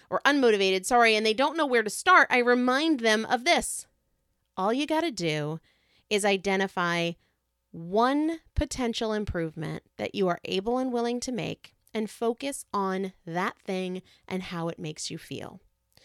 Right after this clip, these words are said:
So anyway, I just wanted to kind of remind everybody of that. I think it's really important 'cause sometimes we just get in the mode of educate ourselves, educate ourselves, inspire ourselves,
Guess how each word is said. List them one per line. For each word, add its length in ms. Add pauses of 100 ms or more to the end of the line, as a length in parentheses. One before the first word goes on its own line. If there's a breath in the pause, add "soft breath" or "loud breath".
(220 loud breath)
So 140
anyway, 280
I 60
just 160
wanted 140
to 80
kind 160
of 100
remind 480
everybody 600
of 180
that. 180
I 80
think 200
it's 140
really 200
important 400
'cause 140
sometimes 440
we 120
just 240
get 100
in 140
the 60
mode 360
of 180 (640 soft breath)
educate 440
ourselves, 520
educate 440
ourselves, 500
inspire 500
ourselves, 540